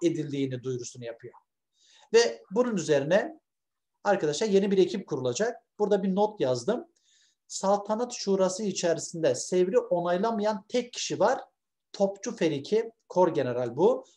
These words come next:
Ali Rıza Paşa. Bu "Ben Sevr'i onaylamayayım." deyip salonu terk eden kişi. Ardından olsun ama Saltanat Şurası bunu kararlaştırmıştı.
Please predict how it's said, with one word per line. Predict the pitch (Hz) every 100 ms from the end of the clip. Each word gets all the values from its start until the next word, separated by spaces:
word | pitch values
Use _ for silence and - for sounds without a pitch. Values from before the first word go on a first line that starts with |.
| - -
Ali | 185 247
Rıza | 185 165 151
Paşa. | 123 - 107 - _ _ 175
Bu | 196 226 226 -
"Ben | 214 208
Sevr'i | 196 - 202 175
onaylamayayım." | 175 175 180 208 180 135 135
deyip | 196 -
salonu | - 208 185 196
terk | 185 160 131
eden | 120 110
kişi. | - 110 _ _ _ _ _ - - _ _ -
Ardından | 254 254 233 247 240
olsun | 247 240 190
ama | 175 226
Saltanat | 262 226 226 226 208 247 - -
Şurası | - 220 180 170 208
bunu | 254 277
kararlaştırmıştı. | 202 190 170 165 185 160 127 254